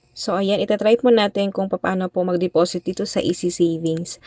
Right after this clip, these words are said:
So, dapat po meron pong laman yung ating GCash dahil doon po kukuha si Easy Savings ng pang-deposit. So, ayan, pagkatapos po natin lagyan yung amount, i-click lang po natin yung next. Then, pagkatapos po natin ma-double check, i-click lang po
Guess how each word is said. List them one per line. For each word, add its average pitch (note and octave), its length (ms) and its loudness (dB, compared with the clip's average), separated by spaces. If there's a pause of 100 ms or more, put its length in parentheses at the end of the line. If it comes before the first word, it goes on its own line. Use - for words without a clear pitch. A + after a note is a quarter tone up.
(160)
So, - 160 0
dapat A3 320 6
po G#3 160 0
meron G3 240 2
pong F#3+ 240 0
laman F#3 240 2
yung G3+ 160 0
ating G#3 320 0
GCash G3 640 -2
dahil F3+ 400 2
doon E3+ 240 4
po F3 160 -2
kukuha F#3+ 480 2
si F#3 240 0
Easy G3+ 240 -4
Savings F#3+ 480 0
ng G3 240 0
pang-deposit. E3+ 880 0 (520)
So, - 160 -10
ayan, F#3 240 4
pagkatapos F#3 560 4
po G3 80 2
natin F#3+ 240 2
lagyan F3+ 400 4
yung F3 160 0
amount, F#3 400 6
i-click G3 320 0
lang F#3+ 160 0
po F#3 80 0
natin F3 480 2
yung E3+ 240 4
next. - 480 -4 (560)
Then, G#3 80 -2
pagkatapos G3 480 -4
po G3 160 -4
natin F#3+ 240 0
ma-double F#3+ 320 6
check, G3+ 320 2
i-click - 320 -2
lang G3+ 160 2
po G3 80 -2